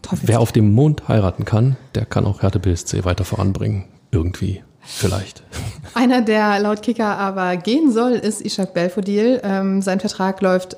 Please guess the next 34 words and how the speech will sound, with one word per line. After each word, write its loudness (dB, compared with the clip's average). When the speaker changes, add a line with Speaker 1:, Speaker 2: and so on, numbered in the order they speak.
Speaker 1:
ebenso -2
auch -4
wie -2
der -2
von -2
Kevin -2
Prince -4
Boateng -2
aus. -2
Und 0
es -6
gibt -4
einige 0
Interessenten -2
aus -4
Bundesliga 0
und -6
Ausland. -2
Ähm, -2
ja, -12
ich -16
muss -2
ehrlich -4
sagen, 0
war 2
offensichtlich 0
ja -2
auch -4
ein 2
schwieriger 0
Charakter. -4
Tut -2
jetzt -2
nicht 0